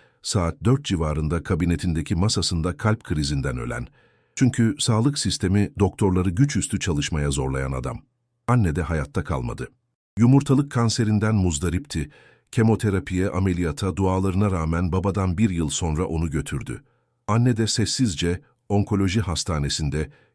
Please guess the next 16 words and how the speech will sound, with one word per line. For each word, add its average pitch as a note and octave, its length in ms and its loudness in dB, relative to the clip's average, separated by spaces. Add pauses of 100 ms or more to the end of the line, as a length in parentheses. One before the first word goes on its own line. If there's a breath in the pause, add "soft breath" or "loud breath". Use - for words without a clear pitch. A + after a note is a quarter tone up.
Kerem'in G#2 440 2
elini F2 320 0
tutarak, D2 520 -4 (420)
"İyi C3+ 240 2
bir B2+ 100 6
insan G2 360 2
ol, C#2+ 200 0 (120)
oğlum." G#2+ 520 4 (200)
diye E2+ 200 0
fısıldayarak D#2 760 -2
öldü. B1+ 380 -6 (440)
Kerem A2 320 2
yalnız G#2+ 400 2
kaldı, B1 440 -10 (380)
cenaze D#2+ 500 0
borçlarıyla. B1+ 720 -6